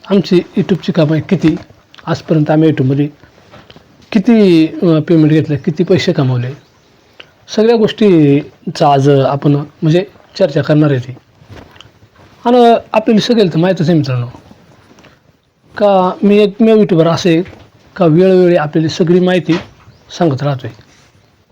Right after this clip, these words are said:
पूर्ण वेळोवेळी, आणि सगळ्या काही गोष्टी एकदम म्हणजे,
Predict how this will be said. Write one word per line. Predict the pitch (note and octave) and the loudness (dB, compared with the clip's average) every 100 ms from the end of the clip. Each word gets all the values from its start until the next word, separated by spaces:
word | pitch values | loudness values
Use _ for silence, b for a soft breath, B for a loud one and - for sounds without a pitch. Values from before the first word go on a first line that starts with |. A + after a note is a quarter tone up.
| _ _ - | _ _ -4
पूर्ण | G3+ A3 | 0 2
वेळोवेळी, | G#3 F3+ D3+ D#3 F3 - | 4 4 4 2 -2 -2
आणि | F#3 | -4
सगळ्या | - G3 G3 G3 | -2 0 0 2
काही | F#3+ | 0
गोष्टी | D#3+ D3+ - E3 - - | 0 -2 -2 -4 -6 -4
एकदम | D#3 C#3+ | -2 0
म्हणजे, | D3+ D#3 D3 | 0 2 0